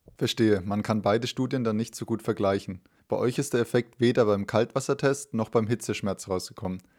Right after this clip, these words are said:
Heißt das, dass es diesen Effekt bei nahestehenden Personen nicht gibt?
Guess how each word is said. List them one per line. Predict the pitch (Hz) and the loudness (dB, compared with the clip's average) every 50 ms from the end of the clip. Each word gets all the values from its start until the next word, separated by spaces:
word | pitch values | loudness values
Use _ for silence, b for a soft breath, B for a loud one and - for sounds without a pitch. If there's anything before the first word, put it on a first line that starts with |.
| b b b b b - | b b b b b -2
Heißt | 95 107 117 - - | 0 0 0 2 2
das, | 143 139 135 | 2 2 2
dass | - 123 113 - | 2 0 0 0
es | 117 - | -4 -4
diesen | - 123 113 - 123 | -4 -4 -4 -2 -4
Effekt | 120 117 - - 117 117 - | -4 -2 2 2 2 2 2
bei | - 117 107 | 0 0 0
nahestehenden | 104 101 101 104 113 - - 127 117 117 110 | 2 2 2 0 0 0 -2 -2 -2 -2 -4
Personen | - - 104 - - 107 104 101 | -4 -4 -4 -2 -2 0 0 0
nicht | 101 - - - | -2 -4 -6 -6
gibt? | - 135 - - - | -6 -6 -6 -8 -14